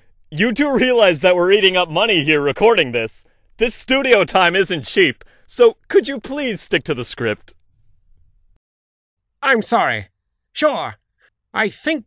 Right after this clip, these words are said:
Speaker 2: I got it out of my system now.
Speaker 1: Great.
Speaker 2: Chapter one.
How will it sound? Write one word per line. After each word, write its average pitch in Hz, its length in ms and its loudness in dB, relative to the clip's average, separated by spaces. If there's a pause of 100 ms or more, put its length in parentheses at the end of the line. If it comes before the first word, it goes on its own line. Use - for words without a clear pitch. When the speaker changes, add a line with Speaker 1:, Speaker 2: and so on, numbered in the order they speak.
Speaker 2:
I 262 140 0
got 214 360 -6
it 262 140 -6
out 254 160 -4
of 226 100 -6
my 226 100 -2
system 165 480 -8
now. 131 300 -6 (1160)
Speaker 1:
Great. 131 500 0 (1500)
Speaker 2:
Chapter 254 460 -4
one. 120 420 -6